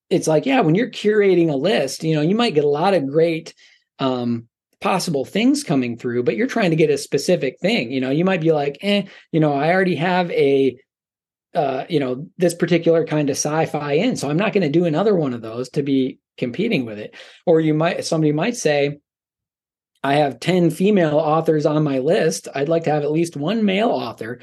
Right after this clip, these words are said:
right? So then if you're a female author submitting,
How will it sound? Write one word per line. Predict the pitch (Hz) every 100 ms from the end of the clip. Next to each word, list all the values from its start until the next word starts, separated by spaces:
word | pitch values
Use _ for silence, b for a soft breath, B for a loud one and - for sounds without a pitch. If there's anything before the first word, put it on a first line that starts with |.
| B B _
right? | 135 139
So | 147
then | 147 170
if | 165
you're | 170 160
a |
female | - 226 262 185
author | 139 135 139
submitting, | - 127 123 135 202 247